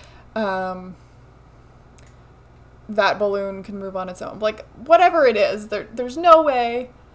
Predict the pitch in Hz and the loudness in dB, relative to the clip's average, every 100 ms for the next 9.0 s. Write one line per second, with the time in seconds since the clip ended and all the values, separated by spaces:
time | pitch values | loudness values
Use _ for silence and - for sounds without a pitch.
0 | - - 220 240 294 330 359 320 226 202 | -16 -12 -10 -8 -6 -6 0 2 2 -4
1 | 214 208 196 196 190 180 180 - 196 - | -8 -10 -8 -12 -12 -12 -14 -16 -18 -14
2 | - 190 190 190 185 185 196 185 - 196 | -8 -6 -8 -10 -10 -10 -12 -12 -10 -10
3 | 185 - - 190 185 190 185 180 220 254 | -10 -14 -14 -12 -6 -6 -6 -6 -6 -6
4 | 269 330 370 466 480 453 453 466 480 311 | -10 -14 -14 -10 -10 -10 -8 -6 -6 -10
5 | - - 196 269 392 381 359 339 330 330 | -12 -12 -12 -10 -6 -4 0 0 -2 -10
6 | 277 269 202 220 220 214 208 196 196 - | -14 -10 -10 -8 -10 -10 -12 -12 -14 -16
7 | - - - - - - - 214 202 196 | -20 -20 -20 -20 -20 -20 -20 -18 -12 -6
8 | 208 - - 285 233 - - - - | -6 -6 -6 -4 -4 -6 -14 -20 -20